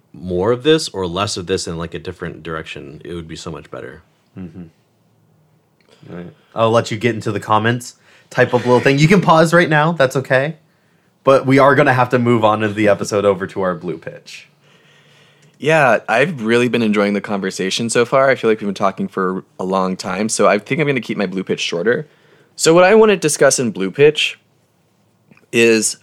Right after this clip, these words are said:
Speaker 3: the amount of heroes in the game overall. Because when we talk about Reinhardt entering the heavy hitters limited scene in absence of another new brute, it means that there's one less hero in the game, period.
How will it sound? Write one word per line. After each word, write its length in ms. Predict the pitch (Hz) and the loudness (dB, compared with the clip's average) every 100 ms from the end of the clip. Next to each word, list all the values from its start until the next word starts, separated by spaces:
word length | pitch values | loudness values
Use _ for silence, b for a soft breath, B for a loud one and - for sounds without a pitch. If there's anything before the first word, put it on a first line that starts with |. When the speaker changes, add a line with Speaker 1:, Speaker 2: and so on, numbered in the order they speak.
| - | -8
Speaker 3:
the 340 | 117 120 107 - | -2 -2 -2 -4
amount 360 | 107 117 120 147 | -2 2 2 0
of 80 | 151 | -2
heroes 320 | 147 135 120 | 0 2 2
in 80 | 113 | 0
the 80 | 107 | -2
game 420 | 104 98 101 101 | -2 -2 0 -2
overall. 600 | - 98 92 82 - 78 _ _ b b b b | -2 -2 0 -2 -2 -6 _ _ b b b b
Because 600 | 107 120 117 117 113 - _ - | -6 0 2 2 0 -6 _ -6
when 180 | 101 | 0
we 100 | 120 | 2
talk 180 | 127 160 | 2 2
about 220 | 147 143 | 2 2
Reinhardt 420 | 110 104 110 101 - | 2 0 0 -2 -2
entering 440 | 98 101 98 95 | -6 -4 -4 -2
the 160 | 92 90 | -2 -2
heavy 260 | 92 98 95 | -4 -4 -4
hitters 300 | 95 85 87 | -2 -4 -2
limited 320 | 104 135 135 | -2 0 -2
scene 420 | 156 151 151 151 b b b b | 0 0 0 -4 b b b b
in 100 | 107 | -4
absence 460 | 101 98 95 104 95 | -2 -2 -2 -4 -2
of 80 | 87 | -2
another 340 | 90 95 92 | -2 0 0
new 240 | 90 98 107 | 0 0 0
brute, 380 | 123 143 - _ b b | 2 2 0 _ b b
it 120 | 98 | -2
means 220 | 101 101 | 0 0
that 120 | 104 95 | 0 0
there's 180 | 95 | 0
one 180 | 98 107 | 0 -2
less 180 | 107 87 | -2 -4
hero 320 | - 127 110 | -2 2 2
in 160 | 101 95 | 0 -6
the 80 | 92 | -4
game, 340 | 95 87 85 | -4 -4 -6
period. 480 | - 101 71 55 | -4 -2 -2 -6